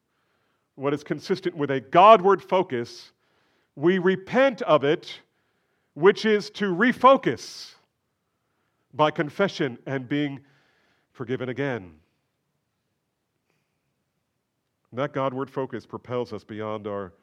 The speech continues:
comfort zones. Well, this is where it starts getting closer to home.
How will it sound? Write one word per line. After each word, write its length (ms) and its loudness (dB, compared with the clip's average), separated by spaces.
comfort 420 -14
zones. 680 -18
Well, 140 -18
this 160 -16
is 140 -20
where 220 -10
it 80 -16
starts 440 -16
getting 180 -18
closer 340 -14
to 80 -18
home. 320 -16